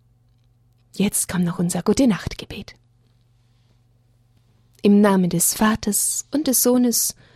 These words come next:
und des Heiligen Geistes. Amen. Jesus, du hast uns gesagt, „Ich bin das Brot des Lebens. Ich bin das lebendige Brot.“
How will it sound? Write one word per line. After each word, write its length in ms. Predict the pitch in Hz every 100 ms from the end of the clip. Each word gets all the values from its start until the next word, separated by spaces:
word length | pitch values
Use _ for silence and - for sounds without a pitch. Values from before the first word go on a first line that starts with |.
| _ _ -
und 160 | 311 233
des 240 | 196 -
Heiligen 480 | 175 175 - 180 175
Geistes. 680 | 180 170 - - 208 - -
Amen. 460 | - 175 175 190 196 _ _ _ _ _ _ _ _ _ _ _ _ _ _ _ _ _ _ _
Jesus, 580 | - 208 208 302 294 - - _ _
du 120 | 262
hast 280 | 285 269 262
uns 160 | 233
gesagt, 500 | - 226 226 226 - - _ _ _ _ _
„Ich 280 | - 277 -
bin 220 | - 330
das 260 | 302 240 -
Brot 540 | - 185 247 381 -
des 220 | 226 208 -
Lebens. 680 | 226 294 185 165 170 - - _ _ _ _ _ _ _ _
Ich 180 | - -
bin 200 | 240 226
das 180 | 190 -
lebendige 720 | 185 - 247 330 226 190 180
Brot.“ 560 | - 180 180 185 -